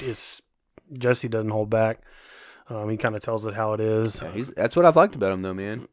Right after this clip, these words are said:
Speaker 1: Yeah, so
Speaker 2: That
Speaker 1: those
Speaker 2: and his
Speaker 1: are
Speaker 2: experiences in life.
Speaker 1: those are the two podcasts I've been listening to for, you know, Cowboys content, and then musically, like, M G M T, uh, their first album,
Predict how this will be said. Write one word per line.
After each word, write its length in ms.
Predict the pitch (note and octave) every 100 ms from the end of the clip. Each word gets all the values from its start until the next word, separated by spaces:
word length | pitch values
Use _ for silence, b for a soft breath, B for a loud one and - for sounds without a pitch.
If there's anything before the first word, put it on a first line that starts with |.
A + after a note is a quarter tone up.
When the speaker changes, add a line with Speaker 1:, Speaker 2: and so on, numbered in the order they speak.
| _
Speaker 1:
Yeah, 380 | C3+ A#2+ A#2 A2
so 240 | - C3 A#2+
Speaker 2:
That 60 |
Speaker 1:
those 100 | C#3+
Speaker 2:
and 80 | D3+
his 140 | D3+ C3+
Speaker 1:
are 40 |
Speaker 2:
experiences 640 | G#2 - G#2+ A#2+ A#2+ G2
in 100 | F#2
life. 360 | F2+ G#2 G2+ - B B
Speaker 1:
those 220 | - C#3+ D3
are 160 | D3
the 120 | C3 A#2
two 140 | C#3
podcasts 460 | B2 B2 A#2+ B2 A2+
I've 60 |
been 100 | A#2+ A#2+
listening 260 | A2+ A#2+
to 140 | A#2 A2+
for, 280 | A#2+ A2 -
you 120 | - A#2
know, 100 | G#2
Cowboys 680 | - A#2 A2+ A2+ A2 - -
content, 540 | - A#2 A#2 B2 A#2+
and 160 | A#2+ A2+
then 560 | A#2 A2+ A2 A2 G#2+ A2
musically, 520 | B2 A#2+ B2 C3+ B2+
like, 340 | A#2 A2 - -
M 160 | B2
G 160 | A2+ A2+
M 120 | A2+
T, 420 | G#2+ A#2 A#2 A#2+ - _ b b b b b b b b b b b b b -
uh, 580 | A#2+ - - C3 A#2 A2+
their 120 | A#2+
first 320 | - A#2+ -
album, 440 | A#2+ A#2+ B2 B2